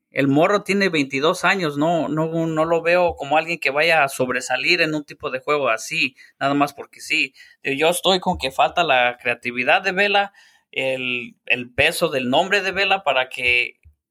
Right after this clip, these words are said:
igual, para que, no sé, para que este equipo juegue a lo que sabe jugar. Ah, porque realmente con jugadas, con la excepción de el gol de Houston, que, pues, fue una buena jugada,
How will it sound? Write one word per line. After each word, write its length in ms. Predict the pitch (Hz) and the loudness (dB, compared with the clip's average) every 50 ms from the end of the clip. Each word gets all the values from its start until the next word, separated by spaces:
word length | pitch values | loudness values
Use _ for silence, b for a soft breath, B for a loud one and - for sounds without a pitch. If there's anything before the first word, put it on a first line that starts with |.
| _ _ _ _ _ | _ _ _ _ _
igual, 440 | 131 127 127 123 131 135 147 143 - | -20 -18 -10 -2 0 0 0 0 0
para 220 | - 135 131 127 | 0 0 0 0
que, 300 | - - 127 123 117 120 b b b b b b b b b _ _ _ _ _ _ _ _ _ | -2 0 0 2 0 0 b b b b b b b b b _ _ _ _ _ _ _ _ _
no 160 | - 131 139 139 | -6 -4 -4 -2
sé, 400 | - - 151 160 156 - - - | 0 0 2 2 0 -2 -4 -2
para 200 | - 127 123 123 | 0 0 0 0
que 100 | - - | 0 -2
este 320 | 139 143 - 165 151 139 127 | -2 0 0 -2 0 0 0
equipo 380 | 139 139 - 151 147 - 156 | 0 0 -4 -6 -6 -6 -8
juegue 280 | 151 - 151 151 160 165 | -4 0 2 2 4 2
a 40 | 156 | 0
lo 160 | 139 127 113 | 0 -2 -6
que 140 | - - 123 | -6 -6 -4
sabe 240 | - 143 147 151 147 | 0 0 0 0 -2
jugar. 560 | 147 - 127 113 123 143 156 135 - - _ b b b b b b b - | -8 -8 -4 0 2 2 2 2 0 -4 _ b b b b b b b -4
Ah, 480 | - 123 131 127 127 123 120 120 117 - | 0 2 2 4 4 2 2 0 -4 -6
porque 480 | - 123 120 - 127 127 120 117 95 - - | -8 -10 -8 -4 -4 -2 -2 -2 -2 -4 0
realmente 640 | 135 143 151 160 175 180 175 - 180 170 151 135 B B B B B _ _ | 0 0 0 0 -2 -6 -4 -2 -2 -2 -2 -2 B B B B B _ _
con 340 | - 131 131 127 127 127 123 | -2 0 0 0 0 -2 -4
jugadas, 600 | - 143 131 131 143 160 170 180 180 180 175 - | -4 -4 2 2 2 4 4 4 2 2 -2 -4
con 160 | - 139 131 | -4 -2 -2
la 80 | 127 | -2
excepción 540 | 123 123 - 123 120 - - 156 160 175 175 | -4 -4 -6 -10 -10 -6 -2 -2 -2 -2 -2
de 580 | 165 160 143 131 123 123 120 120 120 117 85 - | -4 -2 0 0 2 2 2 0 0 -2 -2 -2
el 140 | 107 127 123 | -4 -4 0
gol 220 | 131 143 156 156 | 0 0 0 2
de 120 | 147 135 | 0 -2
Houston, 320 | 127 - 156 160 - - 170 | -2 -2 -4 -4 -4 -6 -8
que, 100 | - 131 | -8 -10
pues, 220 | - - - 120 - | -12 -10 -12 -8 -2
fue 140 | - 139 | 2 2
una 160 | 147 151 151 143 | 4 4 4 2
buena 300 | 139 139 147 143 143 135 | 2 2 0 0 0 -2
jugada, 520 | - - 123 120 131 147 165 175 190 196 | -2 -4 0 2 2 2 2 2 0 -2